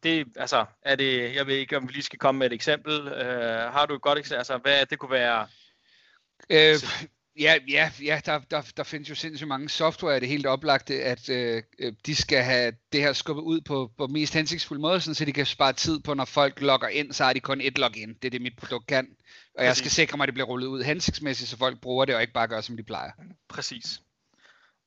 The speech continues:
Speaker 1: Og så er der så ligesom en medarbejder, som så er den her customer success medarbejder, som så får ansvaret for at sikre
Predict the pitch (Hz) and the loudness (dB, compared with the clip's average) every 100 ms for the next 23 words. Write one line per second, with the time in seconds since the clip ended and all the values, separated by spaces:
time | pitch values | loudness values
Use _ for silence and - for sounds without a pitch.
0 | _ - - 185 165 170 165 190 170 143 | _ -6 0 0 2 0 0 -2 0 0
1 | 139 160 175 143 127 131 139 127 156 143 | 4 4 6 4 2 -2 -6 -2 0 0
2 | 131 139 143 - 139 - 123 123 - 170 | -4 -6 -8 -6 -10 -10 -16 -12 -8 -8
3 | 180 156 131 127 147 143 160 170 147 - | -4 0 0 -2 -10 -6 -2 0 0 -2
4 | _ 151 156 - 143 127 - 147 - - | _ -6 -4 4 4 4 2 0 0 -4
5 | - 165 - | -2 -2 0